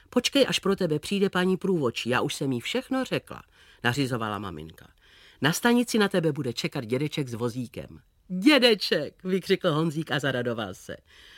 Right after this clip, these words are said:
„Mami, jdi už, ať můžeme jet.“ Honzík vystrkoval maminku z vagónu. Chtěl, aby se vlak rozjel. „Vždyť já už jdu,“ řekla maminka.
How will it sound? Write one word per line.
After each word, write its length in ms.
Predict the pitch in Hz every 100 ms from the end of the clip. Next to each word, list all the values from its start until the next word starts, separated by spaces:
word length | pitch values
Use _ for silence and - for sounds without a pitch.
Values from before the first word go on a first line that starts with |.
| - - -
„Mami, 320 | 202 196 185
jdi 300 | 160 175 170
už, 480 | 170 160 147 135 -
ať 220 | 214 208
můžeme 440 | 214 185 190 180
jet.“ 600 | 170 156 143 120 - - _ _ _ -
Honzík 340 | 156 147 135
vystrkoval 520 | 143 - 151 147 131
maminku 380 | 123 135 131 143
z 60 | 117
vagónu. 520 | 117 113 104 104 69 - - -
Chtěl, 240 | - 294
aby 200 | 247 247
se 140 | - 247
vlak 200 | 254 247
rozjel. 500 | 185 120 92 55 - - _ _ _ _ _ _ _
„Vždyť 360 | 117 110 131 156
já 180 | 165 -
už 220 | 180 113
jdu,“ 380 | 92 113 135 139 - _ - - -
řekla 340 | 123 135 135
maminka. 580 | 123 117 113 110 113 98